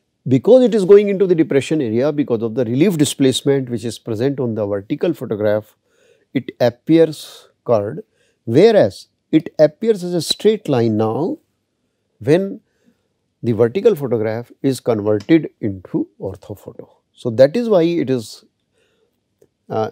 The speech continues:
important that we convert our photographs into ortho images. There are various uses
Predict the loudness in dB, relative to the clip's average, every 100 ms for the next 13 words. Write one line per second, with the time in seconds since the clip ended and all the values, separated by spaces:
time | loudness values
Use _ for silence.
0 | -4 -4 2 2 2 -2 -2 -4 -4 -4
1 | -8 -4 -6 -2 -2 -2 -6 -6 -4 -4
2 | -4 -6 -4 -4 -8 -10 -10 -10 -8 -8
3 | -8 _ _ _ -6 -6 -6 -16 -14 -20
4 | -20 -20 -20 _ _ _ _ _ _ _
5 | _ -4 0 0 0 0 0 -2 -4 0
6 | -2 -4 -14